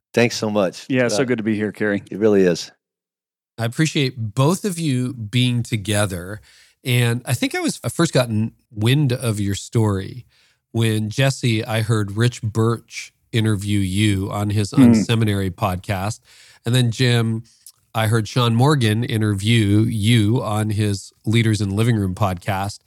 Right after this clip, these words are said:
Speaker 1: That's right.
Speaker 3: And it's just a story I'd, I'd never heard told before in any church context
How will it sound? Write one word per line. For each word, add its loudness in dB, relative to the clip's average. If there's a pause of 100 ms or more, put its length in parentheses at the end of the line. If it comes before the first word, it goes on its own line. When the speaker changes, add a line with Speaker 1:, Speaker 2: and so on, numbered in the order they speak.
(120)
Speaker 1:
That's -2
right. 8
Speaker 3:
And 2
it's 2
just -2
a -4
story 0
I'd, -6
I'd -4
never 2
heard -2
told 0
before -2 (580)
in 0 (120)
any 0
church -6
context -6